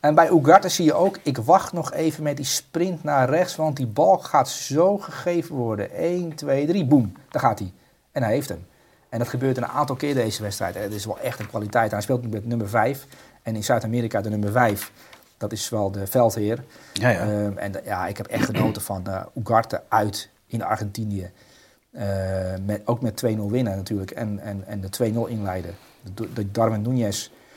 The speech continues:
Speaker 1: die, eh, die ook echt past in zo'n elftal.
Speaker 2: Ja.
Speaker 1: Weet je wel, eh, eh, en deze Manuel Ugarte, ook bij Paris Saint-Germain natuurlijk een sleutelrol nu, ehm, als controleur. Ehm,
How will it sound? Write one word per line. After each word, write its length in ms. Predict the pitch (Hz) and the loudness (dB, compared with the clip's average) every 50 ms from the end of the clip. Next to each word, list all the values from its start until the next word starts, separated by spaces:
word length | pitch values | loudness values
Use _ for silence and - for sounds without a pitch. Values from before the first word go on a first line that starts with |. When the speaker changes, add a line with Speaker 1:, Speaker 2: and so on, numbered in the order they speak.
| - - - _ _ _ _ _ _ _ | -20 -20 -20 _ _ _ _ _ _ _
Speaker 1:
die, 300 | 117 104 104 101 104 98 | -4 -2 -2 0 -2 -2
eh, 180 | 98 95 98 98 | -4 -6 -6 -6
die 160 | 104 107 107 - | -6 -8 -6 -6
ook 200 | 110 101 - - | -8 -8 -8 -6
echt 260 | - 113 110 - - _ _ _ _ _ | -6 -4 -4 -6 -8 _ _ _ _ _
past 240 | - 135 120 - - | 4 6 6 4 2
in 100 | 131 117 | -2 -2
zo'n 140 | 110 110 107 | -2 -2 0
elftal. 480 | 101 98 98 95 - 101 92 87 92 95 - | 0 -2 -2 -4 -4 -6 -6 -6 -8 -10 -12
Speaker 2:
Ja. 160 | - - 107 | -6 -4 -2
Speaker 1:
Weet 80 | 95 87 | -2 0
je 60 | 113 | 0
wel, 300 | 110 113 113 110 104 104 | 2 2 2 2 2 0
eh, 220 | 101 98 98 95 92 92 - _ _ - - - - - - - _ _ _ | 0 0 -2 -2 -4 -6 -10 _ _ -20 -20 -20 -20 -20 -20 -20 _ _ _
eh, 360 | - - 98 95 95 92 - 98 | -12 -10 -8 -8 -8 -8 -8 -6
en 60 | 104 | -2
deze 240 | 101 107 101 107 107 | -2 -2 -2 -2 -2
Manuel 360 | 104 104 104 101 98 78 113 | -2 0 0 0 0 -2 -4
Ugarte, 360 | 107 101 - 113 113 - - | -2 2 2 2 2 2 0
ook 100 | 101 117 | -2 -2
bij 100 | 117 117 | -2 0
Paris 180 | 101 113 110 101 | 2 0 0 0
Saint-Germain 340 | 113 110 98 104 117 120 113 | 0 -4 -4 -2 -2 -2 -2
natuurlijk 260 | 104 113 107 110 101 - | -2 -4 -4 -4 -2 0
een 40 | 123 | 2
sleutelrol 420 | 120 120 113 117 110 107 104 104 104 | 2 2 2 0 0 0 0 -2 -2
nu, 240 | 104 98 95 92 - - | -2 -4 -4 -8 -10 -10
ehm, 340 | - 107 98 92 92 92 98 | -10 -8 -6 -6 -6 -8 -6
als 160 | - 90 - | -4 -4 -4
controleur. 640 | - - 120 110 107 104 101 104 110 107 98 92 95 - _ _ _ _ _ _ _ _ _ _ | -2 -2 -2 -2 -2 -4 -2 -2 0 -2 -2 -4 -8 -12 _ _ _ _ _ _ _ _ _ _
Ehm, 640 | - 113 101 98 95 95 92 92 92 95 95 92 90 | -12 -10 -8 -6 -6 -6 -6 -6 -8 -8 -8 -8 -8